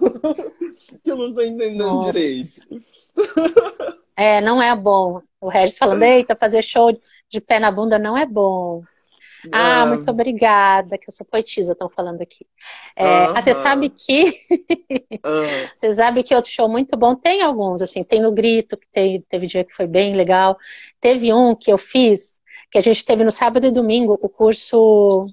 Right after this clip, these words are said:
Speaker 2: é, lá com a, sobre timing, né? Timing na comédia com a Carol Zócoli, foi super legal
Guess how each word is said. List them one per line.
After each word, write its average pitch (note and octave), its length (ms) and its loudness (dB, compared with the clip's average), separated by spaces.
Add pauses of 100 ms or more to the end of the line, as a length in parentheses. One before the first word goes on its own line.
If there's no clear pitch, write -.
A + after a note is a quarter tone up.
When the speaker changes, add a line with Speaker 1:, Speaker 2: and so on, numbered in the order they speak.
(680)
Speaker 2:
é, F#3+ 200 4
lá F3+ 160 4
com F3 140 -4
a, F3+ 320 2 (100)
sobre G#3+ 380 0
timing, G3 680 -2 (160)
né? G#3 280 -2 (260)
Timing G3 240 0
na G3 100 0
comédia G3 460 0
com - 100 -8
a - 40 -14
Carol A3 240 -2
Zócoli, G#3 280 -2
foi - 200 -8
super B3 360 -4
legal A3 460 2